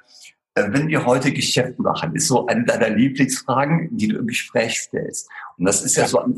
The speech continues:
Speaker 1: Frage, ähm, was wäre, wenn? So eine Was wäre, wenn
Speaker 2: Mhm.
Speaker 1: Frage, die öffnet ja den Geist unglaublich.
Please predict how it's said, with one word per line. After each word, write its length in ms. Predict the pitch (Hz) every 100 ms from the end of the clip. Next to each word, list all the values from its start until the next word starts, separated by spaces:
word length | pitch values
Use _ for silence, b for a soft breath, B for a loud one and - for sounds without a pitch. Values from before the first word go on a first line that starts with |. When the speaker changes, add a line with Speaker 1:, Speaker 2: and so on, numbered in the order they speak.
| 127
Speaker 1:
Frage, 500 | 127 123 120 117 113
ähm, 460 | 110 107 107 107 - -
was 200 | - -
wäre, 200 | 131 113
wenn? 340 | 98 85 80 - _ _ _
So 120 | -
eine 140 | - 98
Was 200 | 110 113
wäre, 200 | 110 101
wenn 120 | 107
Speaker 2:
Mhm. 40 | 127
Speaker 1:
Frage, 360 | - - -
die 60 | -
öffnet 200 | 110 110
ja 80 | 104
den 160 | 107
Geist 360 | 104 104 107 -
unglaublich. 640 | 110 98 85 82 80 -